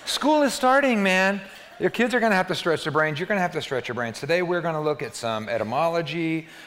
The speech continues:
philosophy, sociology, theology, and we're gonna actually do a little chemistry demonstration at the end. But first,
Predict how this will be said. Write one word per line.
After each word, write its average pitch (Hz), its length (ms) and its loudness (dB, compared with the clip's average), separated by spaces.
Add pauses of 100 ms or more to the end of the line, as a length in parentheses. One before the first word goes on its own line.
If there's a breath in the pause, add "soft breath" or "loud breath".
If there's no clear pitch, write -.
philosophy, 147 760 0
sociology, 139 1040 -2 (300 loud breath)
theology, 120 1000 -2 (240 loud breath)
and 110 180 -6
we're 120 140 -2
gonna 117 160 -4
actually 113 380 -6
do 110 260 -6
a - 20 -4
little 104 280 -2
chemistry 113 480 -10
demonstration 95 840 -10
at 90 120 -16
the 95 180 -14
end. 85 380 -14 (560 loud breath)
But 117 200 0
first, - 600 -2